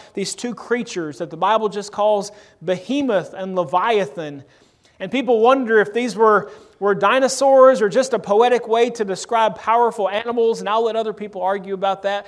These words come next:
But whatever it is, there's these giant animals, and God's point is, "I'm bigger than them. I made them. I'm bigger than them. I'm big enough to run the world, Job, I promise."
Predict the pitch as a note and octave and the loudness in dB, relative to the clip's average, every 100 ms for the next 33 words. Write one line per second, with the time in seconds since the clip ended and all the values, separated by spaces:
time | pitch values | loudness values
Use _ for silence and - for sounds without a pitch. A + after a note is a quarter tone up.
0 | - G3 G#3+ A#3 C#4 B3+ A#3 A#3+ A#3+ - | -10 0 2 4 4 4 6 4 4 -4
1 | A#3 G#3+ A3+ D#3+ D3 - B3+ D4 C#4+ B3+ | -4 -2 -4 -6 -6 -4 0 2 2 0
2 | - B3 C#4 A#3+ G#3 G3 G#3+ B3+ B3+ - | -4 -2 0 2 0 0 2 2 0 0
3 | B3+ C4 G3+ A3 A3+ G3 A3+ G#3+ E3+ E3 | 0 0 -2 -2 -2 -2 0 -2 -4 -8
4 | D#3 D3 C#3 C#3 _ _ _ _ _ _ | -12 -12 -14 -20 _ _ _ _ _ _
5 | - E3 F#3+ C4 A#3+ G3 E3+ F3 G#3 A#3+ | -8 0 2 2 2 -2 -4 -4 -4 0
6 | A3+ A#3 A3+ F#3+ G3 G3 - G3+ C4 C#4 | 0 0 -2 -4 -4 -6 -4 -2 0 0
7 | C#4 F#3+ B3 C4 B3+ A3 A3 A3 A3 - | -2 0 0 2 2 2 2 0 -2 -16
8 | _ _ _ _ D#3+ D3 F3 G3 F#3+ E3+ | _ _ _ _ -12 -6 -4 -6 -8 -10
9 | D3+ D3 C#3+ C3+ C#3 - C#3 C#3+ D#3+ E3 | -6 -4 -4 -6 -12 -10 -6 -6 -6 -10
10 | E3 D3+ C#3 _ E3 D3 A#2+ A#2+ - - | -16 -20 -20 _ -10 -10 -12 -16 -16 -16